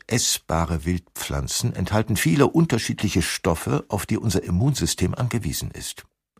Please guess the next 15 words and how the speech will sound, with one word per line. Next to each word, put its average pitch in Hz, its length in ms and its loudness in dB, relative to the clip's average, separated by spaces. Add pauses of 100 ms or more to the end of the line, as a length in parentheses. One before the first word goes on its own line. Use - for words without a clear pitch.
(340)
Grundsätzlich 131 720 6
gibt - 200 -4
es 92 80 0
für - 140 -2
uns 92 340 0
zwei 104 520 4
Wege 82 340 2
zur - 240 0
Aufnahme 69 500 -2
dieser - 260 -8
Stoffe. - 400 -8 (840)
Erstens - 540 -2 (320)
über 95 220 0
Ernährung. 71 540 -2 (800)
Bunter, 110 600 4